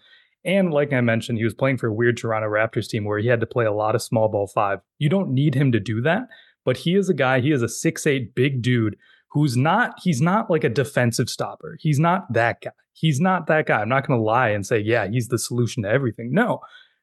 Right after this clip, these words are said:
but he is a guy who could come in, be sort of a lineup, like, a versatile lineup flexible guy like we thought Jay Crowder could be. He'd be better at that than Jay Crowder. He'd be a guy who you can throw out there and say, "Hey,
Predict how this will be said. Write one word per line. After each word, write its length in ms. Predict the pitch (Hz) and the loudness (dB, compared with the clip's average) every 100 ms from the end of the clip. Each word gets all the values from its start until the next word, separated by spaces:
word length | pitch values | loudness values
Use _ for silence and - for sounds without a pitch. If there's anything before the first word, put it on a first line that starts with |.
| _ - | _ -2
but 160 | 165 | 0
he 340 | - 196 185 208 | 0 -2 0 0
is 160 | 226 | 2
a 60 | 175 | 0
guy 320 | 127 120 120 | 2 2 2
who 100 | 113 | 2
could 180 | 131 120 | 0 -2
come 240 | - 139 | 0 2
in, 220 | 127 120 101 | 2 2 0
be 440 | 135 143 143 123 _ _ _ _ _ _ - | 0 2 2 -2 _ _ _ _ _ _ -12
sort 300 | - 180 160 | -4 0 2
of 180 | 156 123 - | 0 -2 -2
a 80 | |
lineup, 720 | 143 117 113 113 131 135 135 - | 0 0 0 2 2 2 0 0
like, 180 | 131 127 | 0 2
a 60 | |
versatile 580 | 117 98 139 139 156 131 | 0 0 0 0 0 0
lineup 360 | 117 120 117 - | 0 0 -2 -2
flexible 420 | 123 110 113 110 | -4 -2 -4 -2
guy 300 | 104 110 113 | 0 2 2
like 220 | 110 113 | 2 0
we 100 | 127 | 0
thought 280 | 101 110 110 | -2 -2 -2
Jay 200 | 101 113 | -2 -4
Crowder 380 | 101 110 107 104 | 0 0 0 -2
could 240 | - 123 117 | -2 -2 0
be. 240 | 147 190 190 - - | 0 0 -4 -20 -4
He'd 180 | 175 185 | 0 2
be 140 | 202 | 2
better 280 | 147 156 147 | 2 2 2
at 100 | 127 | 2
that 160 | 120 107 | 0 0
than 120 | 107 | -2
Jay 200 | 98 98 | -2 -4
Crowder. 420 | - 113 - - _ - _ | -4 -8 -8 -10 _ -20 _
He'd 260 | 170 190 | -2 0
be 100 | 175 | 2
a 60 | 185 | 2
guy 300 | 143 139 139 | 2 2 2
who 80 | 117 | 2
you 120 | 135 | 0
can 180 | 120 127 | 0 0
throw 200 | 120 120 110 | 2 2 2
out 100 | 107 | 0
there 100 | 113 | -2
and 120 | 107 | -2
say, 200 | 123 101 | -2 -2
"Hey, 280 | - 113 | 0 0